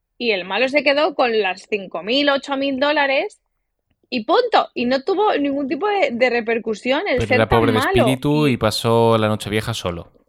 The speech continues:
Speaker 2: Y se
Speaker 1: Ya,
Speaker 2: atragantó
Speaker 1: pues
Speaker 2: con
Speaker 1: eso
Speaker 2: las
Speaker 1: será
Speaker 2: uvas.
Speaker 1: le-, eh, será la peli de le-, la-, los fantasmas de las Nocheviejas pasadas o como se llame ese. Pero, pero no, ya, yo sé que eso es por mi maldad. O sea, eso es porque yo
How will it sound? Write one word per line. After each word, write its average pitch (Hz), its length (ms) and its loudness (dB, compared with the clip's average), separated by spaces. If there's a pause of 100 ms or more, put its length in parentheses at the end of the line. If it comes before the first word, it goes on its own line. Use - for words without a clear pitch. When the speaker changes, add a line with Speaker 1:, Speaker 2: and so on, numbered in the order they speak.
(960)
Speaker 2:
Y 131 120 -8
se - 60 -4
Speaker 1:
Ya, 123 60 -2
Speaker 2:
atragantó 120 380 4
Speaker 1:
pues 170 120 2
Speaker 2:
con - 0 -
Speaker 1:
eso - 100 4
Speaker 2:
las 233 80 0
Speaker 1:
será 247 160 4
Speaker 2:
uvas. 262 140 4
Speaker 1:
le-, 247 400 0
eh, 226 40 -2
será 233 320 2
la 247 220 2
peli 262 260 0
de 254 320 0
le-, 208 840 -2
la-, 196 260 -4
los 196 160 -12
fantasmas 220 580 -6
de 247 100 -8
las 214 140 -2
Nocheviejas 208 640 -8
pasadas 220 480 -2
o 214 80 -10
como 202 180 -10
se 196 140 -12
llame 196 360 -4
ese. 175 240 -12 (760)
Pero, 214 800 4
pero 214 300 0
no, 240 240 2 (540)
ya, 226 160 0 (180)
yo 262 160 4
sé 240 220 -2
que 214 80 -2
eso 233 160 -2
es 262 120 -2
por 302 160 0
mi 247 180 0
maldad. 190 500 -2
O - 160 -20
sea, 196 180 -2
eso 208 160 -2
es 214 120 -6
porque 214 380 -4
yo 220 420 0